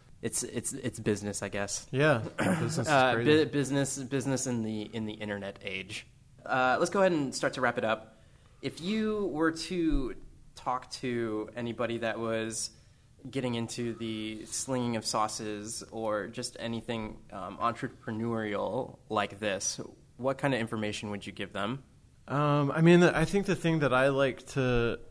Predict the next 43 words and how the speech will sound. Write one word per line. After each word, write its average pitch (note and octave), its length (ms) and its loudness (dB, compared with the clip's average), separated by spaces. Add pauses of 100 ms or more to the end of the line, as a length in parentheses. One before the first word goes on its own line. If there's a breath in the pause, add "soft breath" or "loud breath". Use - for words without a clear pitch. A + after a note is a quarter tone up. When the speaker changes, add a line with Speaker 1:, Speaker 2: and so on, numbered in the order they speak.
(260)
Speaker 2:
that A#2 140 -2
I A#2+ 80 6
like A#2+ 300 0
to A#2 80 -6
tell A2+ 420 -2 (180)
people A2+ 380 -2
is, G#2 300 -6
is A#2 200 -4
to - 140 -6
get G#2 260 -2
some, G#2+ 440 -4 (500 soft breath)
um, G2+ 480 -4 (800)
get C#3 140 0
some C#3 200 -2
validation G#2+ 720 0
for G#2 200 -6
what F#2 180 -4
you're G2 100 -4
doing G2 520 -4
before G2 280 -8
you F#2+ 320 -4 (300 soft breath)
Speaker 1:
Put A2+ 120 -2
it A2+ 100 -2
in A2 120 -4
a G2+ 80 -2
hot - 240 -2
sauce G#2+ 240 -2
contest A2 500 -2
and A#2 140 -4
then A#2 120 -2
look C#3 240 -2
at - 140 2
people. E3 220 0
Speaker 2:
Yeah, A3 240 12
yeah, F#3 460 12
Speaker 1:
<laughs> G3+ 120 12
Speaker 2:
yeah. D#3+ 60 12
Get F3 180 6
some, E3+ 400 2 (100)
um, C3 500 4 (100)
like, C#3 260 0
uh, B2 140 4
like, C3 240 2